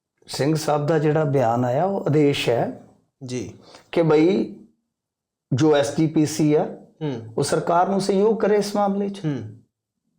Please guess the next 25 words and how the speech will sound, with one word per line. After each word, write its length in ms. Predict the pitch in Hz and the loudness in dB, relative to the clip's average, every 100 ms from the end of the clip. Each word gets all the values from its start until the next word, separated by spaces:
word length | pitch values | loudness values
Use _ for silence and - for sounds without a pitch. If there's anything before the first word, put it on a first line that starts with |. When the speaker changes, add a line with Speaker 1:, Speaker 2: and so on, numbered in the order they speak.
| _ _ _ _ _ _ _ - | _ _ _ _ _ _ _ -6
Speaker 1:
ਤਾਂ 100 | - - | -4 -4
ਇੱਕ 200 | 190 240 | -4 0
ਤਰ੍ਹਾਂ 240 | 247 262 | 2 2
ਨਾਲ 140 | 269 | 0
ਕਹਿ 200 | 262 160 | 0 0
ਲਓ 120 | 143 196 | 0 0
ਕਿ 220 | 254 - 147 | -2 -2 -2
ਦੇਖੋ, 540 | 165 - 127 - - _ _ - | -2 0 -2 -4 -14 _ _ -6
ਜਦੋਂ 300 | 113 135 156 | -2 0 0
ਹੁਣ 320 | 190 190 - - - - - - - _ 147 | 0 -2 -6 -18 -20 -20 -20 -20 -20 _ -2
ਮਸਲਾ 400 | 151 - 175 175 | 0 0 2 2
ਜਿਹੜਾ 320 | 165 170 190 | 2 2 2
ਉਹ 400 | 214 202 - - _ _ _ _ | 0 -4 -10 -20 _ _ _ _
ਇੱਕ 200 | 180 175 | -2 -2
ਤਰ੍ਹਾਂ 260 | 156 160 165 | 0 0 2
ਨਾਲ 480 | 165 160 165 185 - - _ _ _ _ _ _ _ | 2 4 4 2 -4 -16 _ _ _ _ _ _ _
ਸਿਆਸੀ 580 | - - 202 190 - 214 | -8 -4 0 0 2 2
ਐਂਗਲ 280 | 190 180 185 | 2 2 2
ਤੇ 500 | 185 185 175 - - - 156 | 2 2 2 0 -10 -10 0
ਜਿਹੜਾ 220 | 143 170 | 2 2
ਉਹ 100 | 190 | 2
ਰੱਖਦਾ 300 | 165 139 127 | 0 0 0
ਹੀ 140 | 104 | 0
ਆ। 160 | 95 - - | -4 -8 -4
Speaker 2:
ਹੂੰ। 160 | 156 | -4